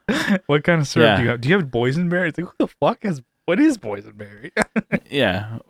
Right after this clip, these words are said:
Speaker 2: F-, uh, what's, uh, I think ihop has that. They have the tray of, like,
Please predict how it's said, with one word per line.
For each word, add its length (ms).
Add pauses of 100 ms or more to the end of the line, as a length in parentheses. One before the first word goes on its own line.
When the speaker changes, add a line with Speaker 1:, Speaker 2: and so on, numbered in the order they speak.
(100)
Speaker 2:
F-, 180
uh, 280
what's, 380
uh, 160 (240)
I 100
think 280
ihop 520
has 260
that. 240 (300)
They 80
have 240
the 80
tray 340
of, 120
like, 240